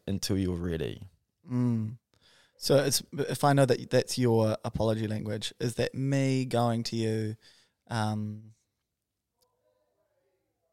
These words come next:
Speaker 2: "Can you find it in your heart to apologize to me?" Like, what does that look like practically?
Speaker 1: You're asking me?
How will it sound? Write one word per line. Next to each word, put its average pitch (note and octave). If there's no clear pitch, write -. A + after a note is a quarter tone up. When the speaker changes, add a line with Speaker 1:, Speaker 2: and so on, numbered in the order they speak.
Speaker 2:
"Can B2
you A#2
find A2+
it -
in A#2+
your A2
heart G#2+
to A2
apologize A2+
to A#2
me?" A#2
Like, A2+
what C3
does B2
that B2+
look -
like G#2
practically? -
Speaker 1:
You're A2
asking G2+
me? G1+